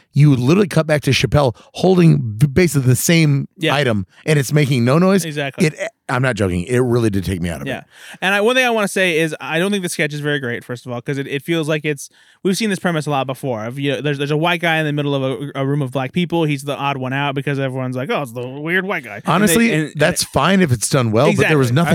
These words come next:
Speaker 1: nothing
Speaker 3: I, I've
Speaker 1: here.
Speaker 3: seen this.
Speaker 2: Yeah.
Speaker 3: This is a funny comedy trope
Speaker 2: Exactly.
Speaker 3: occasionally.
Speaker 2: Yeah, it can, it can work even if it's done repeatedly.
Speaker 1: Especially at the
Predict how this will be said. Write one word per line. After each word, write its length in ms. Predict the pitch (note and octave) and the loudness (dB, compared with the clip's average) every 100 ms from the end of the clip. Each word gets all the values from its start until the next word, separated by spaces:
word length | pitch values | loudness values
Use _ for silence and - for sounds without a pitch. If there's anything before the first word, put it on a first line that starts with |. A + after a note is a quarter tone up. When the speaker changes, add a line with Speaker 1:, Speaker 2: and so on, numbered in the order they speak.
| B2 | 2
Speaker 1:
nothing 40 | |
Speaker 3:
I, 40 | |
I've 40 | G3+ | 2
Speaker 1:
here. 120 | A3 | 2
Speaker 3:
seen 140 | B3 G#3+ | 2 2
this. 100 | F#3 | 0
Speaker 2:
Yeah. 200 | B2 G2+ | 0 -4
Speaker 3:
This 220 | F3+ F#3 | -4 -4
is 100 | A3+ | -4
a 120 | F#3 D3+ | -4 -4
funny 340 | - E3 D3+ | -4 -4 -4
comedy 340 | D3 C#3 B2 | -6 -6 -6
trope 320 | A#2 - A#2+ A#3 | -8 -4 -2 0
Speaker 2:
Exactly. 460 | A#3+ D#4 C4 E3+ | 2 2 0 -2
Speaker 3:
occasionally. 440 | D#3 B2 B3+ C#3 F#3+ | -4 -2 -2 -2 -2
Speaker 2:
Yeah, 80 | |
it 60 | G3+ | -2
can, 120 | B3+ | 0
it 140 | A#3+ C4+ | -2 0
can 140 | B3 | 0
work 220 | A#3 B3 - | 4 2 2
even 320 | F3 F#3+ G3 | -2 0 0
if 100 | F#3 | 0
it's 120 | F3+ | -2
done 180 | - F3 | -2 -2
repeatedly. 480 | D3+ - G3+ A#2+ G#2+ | -2 -2 -2 0 0
Speaker 1:
Especially 600 | C3+ - - G3+ G3 C#3+ | 0 0 2 2 4 2
at 60 | B2 | 2
the 160 | A2+ | -2